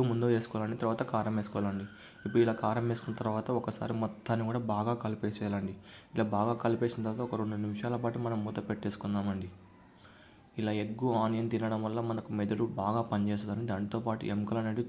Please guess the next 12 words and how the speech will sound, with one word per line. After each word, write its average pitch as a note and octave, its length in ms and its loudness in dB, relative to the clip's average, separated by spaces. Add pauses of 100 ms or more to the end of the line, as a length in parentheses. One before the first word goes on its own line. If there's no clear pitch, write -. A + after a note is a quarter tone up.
చాలా G2+ 260 0
అంటే G#2 200 -4 (220)
చాలా G#2+ 180 2
బలంగా A2+ 340 0
అవుతాయండి. G#2 400 -2 (460)
దానితో B2 360 2
పాటు C3 220 2
మనకి C3+ 340 -2
ఎనర్జీ C3 300 2
వస్తుందండి A2+ 380 0
ఎగ్ G#2 200 -2
వల్ల. G2+ 260 0